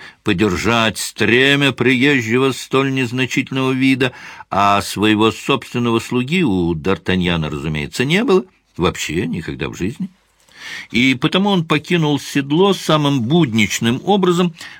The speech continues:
попросту самостоятельно спрыгнув на пыльную землю. Тогда только его соизволил заметить сонный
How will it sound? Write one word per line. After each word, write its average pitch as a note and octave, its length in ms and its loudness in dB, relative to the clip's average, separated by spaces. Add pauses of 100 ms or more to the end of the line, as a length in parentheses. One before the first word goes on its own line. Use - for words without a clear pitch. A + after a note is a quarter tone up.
(120)
попросту E3 920 2
самостоятельно F2 920 0
спрыгнув E3+ 680 -2
на F2+ 160 0
пыльную G#2 640 0
землю. B1+ 440 -10 (840)
Тогда D3 680 2
только D#3+ 540 2
его A2 280 4
соизволил E2+ 760 0
заметить F2+ 680 0
сонный D2 720 -2